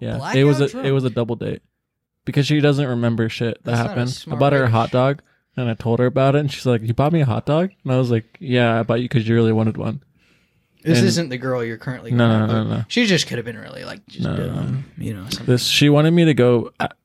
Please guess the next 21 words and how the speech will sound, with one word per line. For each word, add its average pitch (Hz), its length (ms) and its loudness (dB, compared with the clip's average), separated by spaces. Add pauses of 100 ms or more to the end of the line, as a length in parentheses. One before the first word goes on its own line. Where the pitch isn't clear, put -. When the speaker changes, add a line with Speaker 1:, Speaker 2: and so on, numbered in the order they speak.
(120)
Speaker 1:
I'm, 120 200 2
I, 113 100 0
I - 200 -4
don't 120 140 0
even - 180 -6
get - 160 -10
it. - 140 -14
I - 100 -6
don't 117 120 2
even 101 180 -6
get 98 140 -8
into 131 280 -8
it. - 120 -14 (560)
But 120 320 -6 (580)
I, 123 180 -8 (240)
yeah, 117 220 -2
it 123 120 4
was, 123 220 2
it 139 100 2
was 120 140 2
rough. 71 300 -8